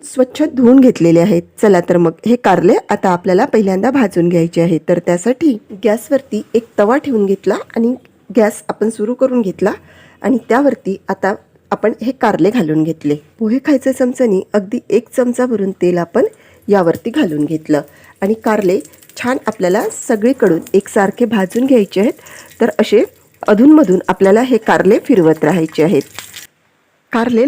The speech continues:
लवकर शिजावे म्हणून त्याला चाकूच्या साहाय्याने चिरा देऊन द्यायच्या आणि पोहे खायच्या चमच्यानी एक दोन ते तीन चमचे भरून तेल घालून आपण हे कारले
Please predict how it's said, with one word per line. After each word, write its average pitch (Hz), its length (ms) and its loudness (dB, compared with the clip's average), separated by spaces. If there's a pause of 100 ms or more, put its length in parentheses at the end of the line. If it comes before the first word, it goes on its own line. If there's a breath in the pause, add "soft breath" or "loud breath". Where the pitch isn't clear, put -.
लवकर 208 380 0
शिजावे 190 400 -2
म्हणून 202 240 0 (120)
त्याला 208 220 -2 (340)
चाकूच्या 254 440 -4
साहाय्याने 208 420 0
चिरा 226 380 -2
देऊन 214 200 0
द्यायच्या 185 360 -2 (480 loud breath)
आणि 226 200 0 (520 soft breath)
पोहे 269 220 2
खायच्या 285 260 -2
चमच्यानी 247 500 -2 (480)
एक 247 180 -6
दोन 240 360 2
ते 196 80 0 (140)
तीन 285 160 2
चमचे 240 340 -2
भरून 226 240 -2 (140)
तेल 247 160 2
घालून 240 280 0 (140)
आपण 208 280 -4 (140)
हे 262 220 -4
कारले 233 320 -2